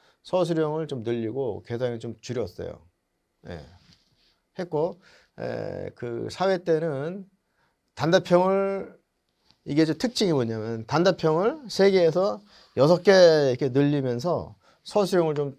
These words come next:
줄였단 말이에요. 그리고 계산형은 요거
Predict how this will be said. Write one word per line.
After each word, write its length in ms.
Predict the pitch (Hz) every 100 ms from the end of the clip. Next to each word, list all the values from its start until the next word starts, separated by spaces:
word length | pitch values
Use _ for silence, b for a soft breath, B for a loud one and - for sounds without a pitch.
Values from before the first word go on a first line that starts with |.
| _
줄였단 440 | - 131 127 127 113
말이에요. 500 | 98 113 131 165 208 _ _ _ _ _
그리고 520 | 135 143 151 175 190 190 _ _ _ _ -
계산형은 1080 | - 143 160 165 165 160 165 165 180 226 302 _ b b b _ _ _ _ _ -
요거 460 | 151 151 170 -